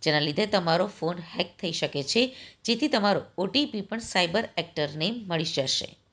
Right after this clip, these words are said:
પોલીસ ઇન્સ્પેક્ટર એચ જે પરમારના જણાવ્યા અનુસાર,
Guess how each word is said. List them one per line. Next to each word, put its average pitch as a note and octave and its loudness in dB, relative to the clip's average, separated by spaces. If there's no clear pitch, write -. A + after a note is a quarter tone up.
પોલીસ D#4 4
ઇન્સ્પેક્ટર G3+ -4
એચ F#3 0
જે G#3 -2
પરમારના F3 -2
જણાવ્યા D3 -2
અનુસાર, E3+ 0